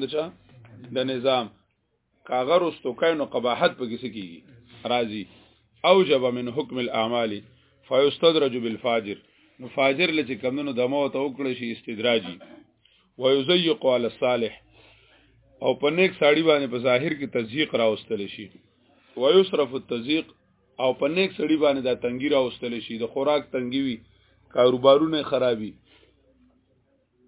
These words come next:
یا نور خارجي مصائب، بیماری پې هم راشي، یا نور خارجي مصائب د چا د طرفه هغه پې راشي، نو په هغې کې د ده فایده وي،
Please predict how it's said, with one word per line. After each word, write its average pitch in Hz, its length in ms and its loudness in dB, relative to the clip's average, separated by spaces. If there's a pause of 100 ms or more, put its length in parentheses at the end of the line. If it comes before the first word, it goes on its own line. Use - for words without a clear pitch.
(840)
یا 127 200 0
نور 165 280 0
خارجي 131 420 0
مصائب، 131 600 -2
بیماری 123 440 0
پې 143 120 -8
هم 139 120 -4
راشي، 117 320 -4 (120)
یا 127 100 2 (360)
نور 147 220 -2
خارجي 127 460 -2
مصائب 117 440 -2
د 110 140 -6
چا 117 140 -2
د 110 180 0
طرفه 123 320 -2 (680)
هغه 135 200 2
پې 147 220 4
راشي، 131 300 0 (1120)
نو 113 80 -18
په 143 120 -2
هغې 170 160 4
کې 170 140 -8
د 139 140 -4
ده 151 80 2
فایده 113 420 -2
وي، 90 120 -10